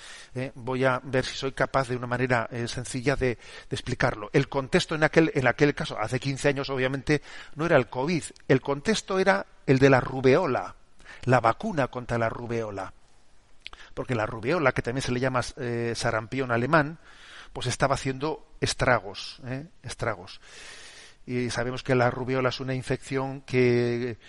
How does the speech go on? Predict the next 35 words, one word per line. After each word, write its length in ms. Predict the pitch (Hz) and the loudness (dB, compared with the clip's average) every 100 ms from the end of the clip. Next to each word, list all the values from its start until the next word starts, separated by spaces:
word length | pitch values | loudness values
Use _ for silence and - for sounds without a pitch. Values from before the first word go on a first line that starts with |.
| - - | -20 -18
cuando 240 | - 127 120 | -8 -6 -4
se 160 | 131 | -8
contrae 480 | - 120 110 139 135 | -6 -8 2 6 6
en 80 | 131 | 6
el 100 | 127 | 2
periodo 380 | - 127 135 127 | 0 0 0 2
del 160 | 127 | 6
embarazo, 640 | 143 143 139 147 - 123 139 - - - - - - - - - - | 6 6 6 6 2 -6 -8 -12 -20 -20 -20 -20 -20 -20 -20 -18 -14
especialmente 600 | - 135 131 127 131 131 | -6 -2 0 2 4 4
en 60 | |
el 80 | 127 | 2
primer 340 | - 123 135 - | 0 2 2 2
trimestre 560 | 127 127 135 - 123 | -2 2 0 0 0
del 120 | 123 | 0
embarazo, 540 | 131 127 127 123 123 127 - - - | 0 2 0 -2 -6 -8 -12 -20 -4
del 160 | 131 123 | -2 0
embarazo, 480 | 123 131 - 127 - - - | 2 2 0 -6 -8 -12 2
el 160 | 135 123 | 4 6
riesgo 400 | 127 143 131 123 | 8 6 6 -4
de 60 | |
infección 560 | 123 117 123 - 131 123 | -4 -4 -4 -2 -4 0
fetal 380 | 135 131 131 123 | 0 4 4 4
es 120 | 120 | 0
muy 180 | 117 131 | 2 4
alto. 420 | 127 - 92 87 - - - - - - - - | 4 2 -14 -14 -20 -20 -20 -20 -20 -18 -16 -4
Cerca 280 | 143 - 127 | -2 2 4
del 240 | 127 123 | 4 0
noventa 400 | 123 123 123 123 | -2 -2 -2 -2
y 80 | 117 | -2
cinco 360 | - 147 139 | -2 -6 -4
por 160 | 131 127 | -6 -4
ciento 420 | - 143 123 101 - - - | -2 -2 -2 -12 -12 -14 -4
de 120 | 127 | -4
los 180 | 123 135 | -2 -6
niños 500 | 139 131 110 101 | -8 -8 -10 -12